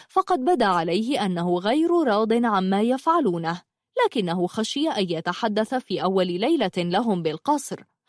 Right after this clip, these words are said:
قال يوسف بحزم شديد: "لا بد أن نتحدث معهم، هناك ضوابط وأصول، طالما أصبحوا من البشر فليكونوا مثلهم في كل شيء، الملابس، الخصوصيات، كل شيء. ما حدث الليلة الماضية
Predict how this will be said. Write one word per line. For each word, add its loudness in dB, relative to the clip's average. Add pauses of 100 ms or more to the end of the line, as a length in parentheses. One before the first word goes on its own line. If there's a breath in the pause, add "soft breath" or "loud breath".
(360 loud breath)
قال 4
يوسف -2
بحزم 0
شديد: 0 (480)
"لا -6
بد 2
أن 0
نتحدث 0
معهم، 2 (400 loud breath)
هناك 4
ضوابط 2
وأصول، 2 (300)
طالما 4
أصبحوا -2
من 2
البشر 2 (240 loud breath)
فليكونوا 2
مثلهم 2
في -2
كل 2
شيء، -2 (360)
الملابس، 2
الخصوصيات، 0 (300)
كل 4
شيء. 0 (440)
ما -6
حدث -2
الليلة 0
الماضية 2